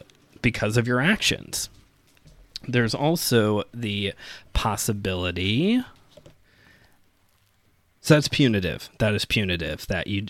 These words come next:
you reap what you sow. If, if something is ha-, if you're suffering in your life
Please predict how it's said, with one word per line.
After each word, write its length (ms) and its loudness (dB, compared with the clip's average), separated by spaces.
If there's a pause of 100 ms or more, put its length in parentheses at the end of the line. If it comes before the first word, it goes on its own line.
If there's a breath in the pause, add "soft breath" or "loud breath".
you 160 -2
reap 380 6
what 200 2
you 80 0
sow. 480 0
If, 180 -6 (360 loud breath)
if 140 -6
something 340 2
is 120 0
ha-, 260 2
if 180 -2
you're 140 2
suffering 460 4
in 100 4
your 100 4
life 380 2